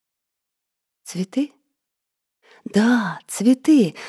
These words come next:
раз он не доверяет своему вкусу относительно драгоценностей. Побольше цветов —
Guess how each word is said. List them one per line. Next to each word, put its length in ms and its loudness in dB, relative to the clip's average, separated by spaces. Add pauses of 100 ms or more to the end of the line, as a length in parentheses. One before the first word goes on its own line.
(120)
раз 260 0
он 120 4
не 80 4
доверяет 380 0
своему 280 -2
вкусу 400 -4
относительно 600 -2
драгоценностей. 1000 -4 (540)
Побольше 480 -2
цветов — 720 -8